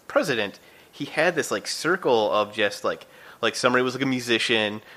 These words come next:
a couple of them, like, were comedians, but they were, like, they even, like, had this, like, nickname where, like, the Secret Service would call them, um, uh, like, the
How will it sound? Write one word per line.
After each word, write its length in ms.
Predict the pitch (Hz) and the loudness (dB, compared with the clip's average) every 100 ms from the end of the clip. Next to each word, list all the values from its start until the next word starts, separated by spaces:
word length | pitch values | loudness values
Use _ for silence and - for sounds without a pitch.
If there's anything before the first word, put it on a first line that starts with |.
| - | -8
a 60 | 104 | -2
couple 320 | - 113 120 | 2 4 2
of 80 | 120 | 0
them, 100 | 117 | 0
like, 200 | 113 117 | 0 -2
were 100 | 110 | -6
comedians, 680 | 113 107 104 101 101 104 - - - - | -6 -4 -4 -4 -4 -8 -16 -20 -18 -10
but 140 | 117 | 0
they 120 | 120 | 2
were, 200 | 120 117 | 4 6
like, 220 | 110 104 - - - | 4 2 -4 -20 -4
they 100 | 127 | -2
even, 300 | 135 143 151 | 0 0 0
like, 140 | 139 131 | 0 0
had 120 | 127 | -2
this, 140 | 110 | 0
like, 140 | 110 104 | -2 -4
nickname 600 | 104 - 110 92 90 90 98 | -8 -4 -2 0 -2 -8 -6
where, 180 | 107 | -2
like, 140 | 104 101 | -2 -2
the 80 | 98 | -4
Secret 320 | 113 - - | -6 -6 -8
Service 400 | - 107 104 - | -4 -4 -4 -8
would 120 | 98 | -10
call 300 | - 98 101 | -2 0 0
them, 320 | 98 92 92 | 0 -2 -4
um, 500 | - 98 92 92 85 - _ - - _ - | -2 2 2 2 -2 -12 _ -20 -20 _ 0
uh, 380 | 110 98 87 82 - - | 2 2 -2 -6 -20 -6
like, 180 | 107 - | -6 -4
the 300 | 110 98 95 | -4 -4 -8